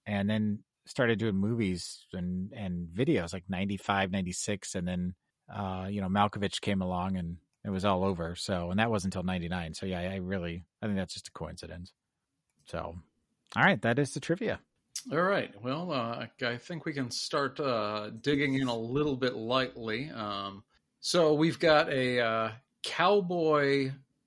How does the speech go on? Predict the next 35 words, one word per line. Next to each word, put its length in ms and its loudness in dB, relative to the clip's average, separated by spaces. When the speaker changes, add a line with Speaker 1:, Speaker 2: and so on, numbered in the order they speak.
Speaker 2:
uh, 520 -4
space 960 2
western, 920 -2
uh, 180 -10
with 220 -12
bounty 300 2
hunters 360 0
on 140 0
the 80 -6
Bebop, 460 -6
uh, 280 -16
chasing 400 -2
down 180 0
their 120 -2
bounties. 640 -2
Uh, 220 0
heavily 500 6
influenced 840 2
by 560 4
all 400 12
sorts 360 2
of 100 -4
pop 240 -2
culture. 360 -8
Like, 160 -6
they're 200 4
pulling 360 4
in, 380 -2
uh, 320 0
stuff 440 0
from 600 -4
seventies 420 -2
blaxploitation 960 0
flicks. 420 -2
Speaker 1:
Mm-hmm. 140 -8